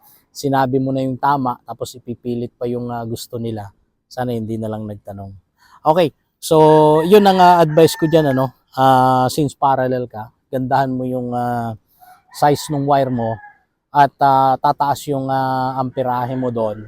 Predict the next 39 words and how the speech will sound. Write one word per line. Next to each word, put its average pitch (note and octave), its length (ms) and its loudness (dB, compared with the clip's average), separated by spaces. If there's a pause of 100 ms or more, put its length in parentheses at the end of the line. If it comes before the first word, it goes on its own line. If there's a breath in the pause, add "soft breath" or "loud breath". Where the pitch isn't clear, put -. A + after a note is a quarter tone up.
(100)
So, A#2 560 -4 (160)
lakihan B2 480 -8
mo A#2+ 80 -8
rin A2+ 240 -10
yung A#2 80 -18
ampacity A2 560 -12
ng A2 160 -14
wire. G#2 240 -12
Pwede D#3+ 240 -8
na G#3+ 160 0
yun, C3+ 40 -8 (120)
yung, D3+ 240 -8
ah, C#3 240 -4
six - 400 -14
millimeter B2+ 560 -8 (480)
squared C3+ 400 -2
na A#2+ 160 -4
twin, F3 480 0 (160)
twin D3+ 240 -4
P B2+ 160 -6
B A2 80 -10
cable. G#2 400 -10 (1300)
P F3+ 160 2
B G3 80 0
cable, F#3+ 400 4
ah, F3+ 160 0
hindi, D#3+ 320 -6
kasi D3+ 240 -6
wire D3 240 4
lang D#3 160 0
nilagay D#3 400 2
mo D3+ 160 -2
rito. B2+ 400 -4 (640)
So, C#3+ 400 0
pagka D3 320 0
panel D3+ 400 2
ang C#3+ 160 -4
pinag-uusapan C#3 680 -8 (120)
natin, A#2 320 -6